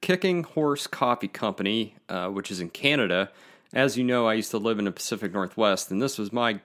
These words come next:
go-to coffee. And I'm drinking the Three Sisters blend, which is named after the three sisters, which are three peaks in the Canadian Ro-, uh, Rocky Mountains. And, uh, man, maybe we'll do an episode on how to make a good cup of coffee, 'cause I'm pretty, I'm pretty passionate about starting the day with coffee.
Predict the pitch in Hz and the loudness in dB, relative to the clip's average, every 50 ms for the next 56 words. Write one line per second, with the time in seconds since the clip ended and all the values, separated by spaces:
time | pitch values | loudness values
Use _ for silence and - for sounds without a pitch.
0 | - - 113 113 127 135 - - - 135 127 123 - - 113 95 90 87 - 92 | -2 2 2 4 4 2 0 0 0 0 0 0 2 4 4 4 4 4 2 0
1 | 82 85 90 - _ - - - - - _ - - - 95 101 104 104 92 - | 0 0 -2 -6 _ -20 -20 -20 -20 -20 _ -10 -4 0 2 2 2 2 0 -2
2 | - 113 113 131 143 139 - 131 107 98 92 - - - 131 127 131 123 - - | -4 -4 -2 0 0 0 0 0 0 0 0 -2 -2 0 2 2 2 2 0 -2
3 | 113 110 - - 120 95 87 - - 90 87 85 90 92 90 101 101 - 92 85 | -4 -6 -4 -4 -4 -4 -4 -4 -4 -4 -2 -2 -4 -4 -4 -6 -8 -8 -8 -4
4 | 104 104 101 101 92 101 98 92 - - 98 85 82 85 - - - 117 113 104 | -2 0 0 2 2 2 2 2 2 0 -2 -2 -2 -4 -6 -4 0 0 2 0
5 | - - 104 95 - - 104 98 92 - - - - - 82 80 - - 117 113 | 0 0 -2 -2 -2 0 -2 -2 -2 -2 -6 -10 -10 -8 -8 -8 -6 -2 0 2
6 | 107 107 104 98 - - - - 117 107 98 - - - 98 90 82 - - 101 | 2 2 2 0 0 -4 -4 -2 0 0 0 -2 -4 -4 -4 -4 -4 -4 -2 -2
7 | 98 101 98 92 90 92 92 76 - - - 85 76 76 82 87 101 101 98 - | 0 0 0 0 -2 -2 -4 -6 -6 -8 -6 -4 -4 -4 -2 0 0 0 0 0
8 | 98 95 101 107 85 71 110 101 - - - _ - - - - - _ - - | -2 0 0 0 0 -2 -6 -10 -10 -10 -16 _ -20 -20 -20 -20 -20 _ -12 -8
9 | 90 85 85 87 87 87 87 90 87 85 85 82 76 - _ _ _ _ _ _ | -6 -4 -4 -2 -2 -2 -2 -2 -2 -2 -4 -4 -6 -12 _ _ _ _ _ _
10 | _ _ _ - 170 151 143 143 139 143 143 135 120 107 127 120 110 104 104 - | _ _ _ -4 0 0 2 0 2 2 2 2 2 2 2 2 4 2 0 2
11 | - 113 107 98 92 90 90 92 101 101 92 90 92 87 - 82 78 - 98 85 | 0 0 2 2 2 0 0 -2 -2 -2 -2 -2 -4 -4 -4 -6 -4 -4 -4 -4
12 | - - 98 - - - - 95 90 87 - 85 - - - 110 117 107 - - | -4 -6 -8 -8 -6 -4 -2 0 0 0 -2 -6 -10 -8 -6 -6 -6 -6 -6 -6
13 | 113 110 101 92 87 - _ - 135 131 - - 135 113 - - 113 101 92 - | -4 -2 -2 -2 -4 -4 _ -6 -6 -4 0 2 2 2 2 2 2 2 2 2
14 | - 95 90 87 78 92 92 85 - - - 101 80 60 80 85 85 98 92 90 | 0 -6 -6 -2 0 0 0 0 0 0 0 0 0 0 -4 -4 -2 0 0 0
15 | 82 - - - 101 95 90 - - 80 - - | -2 -4 -4 -2 0 0 0 -2 -4 -10 -10 -10